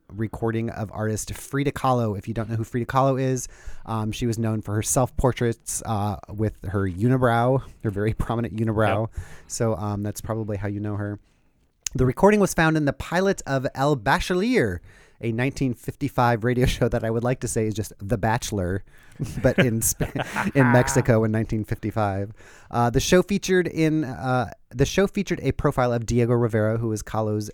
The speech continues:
Speaker 1: muralist husband. Uh, the voice thought to be the painter's can be heard reading a text called Portrait of Diego. Authorities will continue to investigate to make sure it is Kahlo's voice. Uh, she died in nineteen fifty-four,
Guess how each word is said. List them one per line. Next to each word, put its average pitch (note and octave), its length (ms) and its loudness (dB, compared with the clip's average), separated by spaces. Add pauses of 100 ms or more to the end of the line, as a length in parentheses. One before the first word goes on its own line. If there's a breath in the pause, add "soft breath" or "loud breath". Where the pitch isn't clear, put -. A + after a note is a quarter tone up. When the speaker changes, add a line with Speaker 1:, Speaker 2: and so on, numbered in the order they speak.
Speaker 1:
muralist D3+ 600 2
husband. A2+ 560 -2 (460 loud breath)
Uh, G2 300 -2
the G2+ 140 -4
voice A#2 400 -2
thought - 180 -2
to - 80 -4
be C3 80 -2
the B2 80 0
painter's A#2 320 -4
can A2+ 100 -8
be A2 100 -4
heard G2+ 220 -4
reading G2+ 220 -4
a G2 60 -4
text - 400 -8
called G2 200 -8
Portrait - 360 -6
of F#2+ 100 -10
Diego. A#2+ 480 2 (260 loud breath)
Authorities D#3 380 6
will C3 80 2
continue A3 380 2
to E3+ 100 0
investigate C3+ 480 0
to A#2+ 80 -6
make A#2 140 -4
sure A2+ 340 -4
it A2 140 -2
is C3 180 2
Kahlo's A2 460 -2
voice. G2+ 480 -2 (340 loud breath)
Uh, F#2 280 -2
she A2+ 200 -4
died G#2+ 220 2
in G#2 80 0
nineteen A2+ 320 -2
fifty-four, B2 840 0